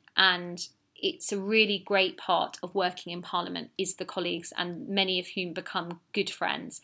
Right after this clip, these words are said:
It's a really supportive environment to work in, and people nearly always want to help you with your priorities and making things better, to be honest.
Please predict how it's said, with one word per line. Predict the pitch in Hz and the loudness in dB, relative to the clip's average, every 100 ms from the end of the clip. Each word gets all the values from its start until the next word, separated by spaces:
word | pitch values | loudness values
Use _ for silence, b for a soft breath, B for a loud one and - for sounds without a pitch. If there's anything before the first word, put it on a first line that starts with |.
| B B | B B
It's | - - | -6 -2
a | 202 | -4
really | 190 190 226 226 220 202 202 196 B B B _ | -4 2 6 6 6 4 2 0 B B B _
supportive | - - 202 233 214 - 180 | -4 -2 0 2 2 0 -4
environment | 180 175 180 180 180 - | -2 2 2 2 -4 -8
to | - | -2
work | 180 175 175 - | 2 2 2 -2
in, | 180 175 B B - | -2 -2 B B -2
and | 190 185 | -2 0
people | 202 190 190 - _ _ | -4 -2 -2 -4 _ _
nearly | 208 214 214 | 2 6 6
always | 208 202 190 185 - | 4 4 4 2 0
want | 185 - | -4 -4
to | 202 | -4
help | - 214 - | 0 0 -2
you | 175 160 | -2 -2
with | 175 | 0
your | 190 185 | 0 0
priorities | - 175 175 175 - 160 160 | 2 2 2 -2 -4 -4 -4
and | 180 | 2
making | 202 220 - 233 | 4 6 4 0
things | 196 175 | -2 -2
better, | - 208 - - - | 0 0 0 -6 -6
to | - | -8
be | - - | -8 -8
honest. | 165 170 - - | -6 -6 -6 -10